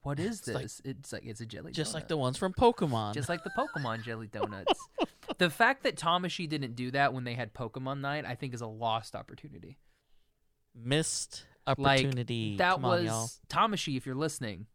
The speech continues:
Speaker 1: call me. But if you're listening, uh, you should, if, next time you do it, do, like, jelly donuts. But, like, you, you could still make it like onigiri, but just, like,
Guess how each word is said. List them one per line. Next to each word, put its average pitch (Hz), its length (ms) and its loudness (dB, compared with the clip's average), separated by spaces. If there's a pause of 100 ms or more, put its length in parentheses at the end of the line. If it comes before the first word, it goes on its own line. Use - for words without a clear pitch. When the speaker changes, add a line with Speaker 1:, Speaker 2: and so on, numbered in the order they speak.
(240)
Speaker 1:
call 131 180 -4
me. 101 180 -10 (260)
But 147 280 6
if 151 120 0
you're 175 120 2
listening, 127 720 0
uh, 110 420 2 (500)
you 175 80 2
should, - 260 0
if, 156 260 0
next 156 360 -2
time 180 200 2
you 151 80 0
do 185 220 0
it, 135 220 0
do, 180 160 -4
like, 165 360 0
jelly 165 320 0
donuts. 143 680 -2 (680)
But, 135 160 0
like, 131 400 -2 (100)
you, 151 260 0
you 180 200 0
could 185 180 -2
still 214 240 4
make 185 260 0
it 147 80 0
like 139 160 0
onigiri, 131 680 -2
but 127 120 -14
just, - 200 -8
like, 117 220 -4